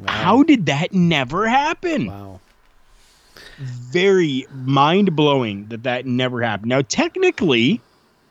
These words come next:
Speaker 2: this could still happen.
Speaker 1: Saudi.
Speaker 2: I, I mean, I,
Speaker 1: Yeah.
Speaker 2: I wouldn't want it to be there at all.
Speaker 1: Oh, you know it would be. You know it
Speaker 2: But,
Speaker 1: would be.
Speaker 2: I mean,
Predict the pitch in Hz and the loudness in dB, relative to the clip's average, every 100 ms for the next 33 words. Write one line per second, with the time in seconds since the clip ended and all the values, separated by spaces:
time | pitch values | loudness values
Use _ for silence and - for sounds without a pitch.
0 | _ _ - 285 - - 381 381 - - | _ _ -8 -8 -6 2 2 2 -4 2
1 | 254 320 208 113 85 - 107 165 285 _ | 4 4 2 -2 -4 -6 -2 -2 -2 _
2 | _ _ _ - - 113 127 117 - _ | _ _ _ -16 -6 -4 -2 -4 -8 _
3 | _ _ _ _ _ _ - - 285 233 | _ _ _ _ _ _ -10 -10 -2 0
4 | 233 240 240 214 202 220 - 202 170 185 | 2 2 0 0 -2 -2 -2 0 2 2
5 | 233 220 233 240 196 285 320 320 240 170 | 0 0 0 -2 -8 -10 -10 -4 0 2
6 | 165 202 _ 175 190 - 196 143 147 131 | 0 -2 _ -6 -6 -4 0 0 2 0
7 | 131 127 131 120 113 104 98 - 117 120 | 0 -2 -4 -2 -4 -6 -12 -10 -10 -8
8 | 113 208 208 208 - - 226 226 220 214 | -2 0 -2 -6 -16 -8 -6 -4 -6 -6
9 | 214 | -8